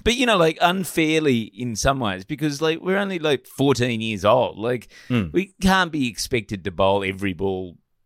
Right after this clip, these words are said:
Speaker 1: you know, on the pitch or whatever.
Speaker 2: No, of
Speaker 1: It's
Speaker 2: course
Speaker 1: a,
Speaker 2: not.
Speaker 1: sort of,
Speaker 2: I mean,
Speaker 1: and
Speaker 2: fra-, frankly, Pat Cummins didn't bowl very well.
Speaker 1: <laughs> That's
Speaker 2: He,
Speaker 1: right.
Speaker 2: he could have used some helpful
Speaker 1: Yeah,
Speaker 2: umpiring.
Speaker 1: exactly. And, and s-, same with, I mean, the number of times I got out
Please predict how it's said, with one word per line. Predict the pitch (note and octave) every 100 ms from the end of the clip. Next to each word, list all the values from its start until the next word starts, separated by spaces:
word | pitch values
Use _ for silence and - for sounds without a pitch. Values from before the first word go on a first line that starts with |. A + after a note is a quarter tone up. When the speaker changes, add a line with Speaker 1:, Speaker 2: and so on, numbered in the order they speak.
| _ _ -
Speaker 1:
you | C3
know, | G2 A#2+
on | A#2+ A2 G2
the | F2+
pitch | - - - - C3
or |
whatever. | A#2 F#2+
Speaker 2:
No, | A3 G#3+ D#3+
of | A2+
Speaker 1:
It's | D3
Speaker 2:
course | D3
Speaker 1:
a, | F3
Speaker 2:
not. | D#2 - - - _
Speaker 1:
sort | - F3
of, | F3
Speaker 2:
I | G3
mean, | G#3
Speaker 1:
and | E3+
Speaker 2:
fra-, | A#3+ F#3 _
frankly, | F#3 G3+ F#3
Pat | E3+ F3+ -
Cummins | - F#3 A#3+ A3+ F3+
didn't | C3 B2
bowl | B2+ A#2
very | A2+ G#2
well. | G#2 G2+ -
Speaker 1:
<laughs> | -
That's | G3+ D3+ C3+
Speaker 2:
He, | E3
Speaker 1:
right. | D#3+
Speaker 2:
he | B3+
could | - A3
have | D3
used | C3+ B2 -
some | A2
helpful | G#2 F#2+ - F2+
Speaker 1:
Yeah, | -
Speaker 2:
umpiring. | - - -
Speaker 1:
exactly. | G#3+ A3+ G3+ E3 - - - -
And, | F3+ F#3 F#3 - -
and | F3+ F3
s-, | - A3+ - -
same | G3 G#3 A#3 G#3+
with, | D#3+ C3 A2
I | E3
mean, | G#3 G3+ - _
the | G#3+
number | A#3+ A#3+
of | G3+
times | E3 E3 E3 C#3
I | C#3+
got | C3 A#2+
out | A#2